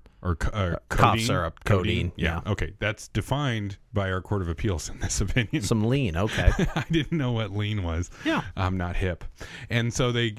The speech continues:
Speaker 1: uh, showed me what lean was, and then, uh, they, wa-, further, there was, obviously that involved Biomom. So there was some allegations there that Biomom was in, using that substance and that the,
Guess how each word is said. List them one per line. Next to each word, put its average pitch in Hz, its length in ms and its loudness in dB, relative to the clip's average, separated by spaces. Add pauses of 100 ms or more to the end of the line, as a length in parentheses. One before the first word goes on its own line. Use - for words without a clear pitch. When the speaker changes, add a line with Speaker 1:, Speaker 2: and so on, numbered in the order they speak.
Speaker 1:
uh, 95 140 0
showed 135 220 0
me 131 60 2
what 120 180 0
lean 113 320 2
was, 101 420 0
and 98 240 0
then, 92 300 0
uh, 78 420 0 (140)
they, 82 400 -2 (680)
wa-, 92 240 0 (200)
further, 104 460 2
there 104 140 0
was, 87 140 -2 (180)
obviously 80 360 -2
that 73 140 -2
involved 71 380 -4
Biomom. 69 560 -4
So 87 160 -2
there 85 140 0
was 82 120 0
some 76 380 -2
allegations 76 640 -2
there 76 160 0
that 73 140 -4
Biomom 80 400 -2
was 76 160 -4
in, 76 100 -4
using 78 320 -4
that 98 180 -2
substance 87 540 -4
and 73 160 -6
that 73 160 -8
the, 73 340 -6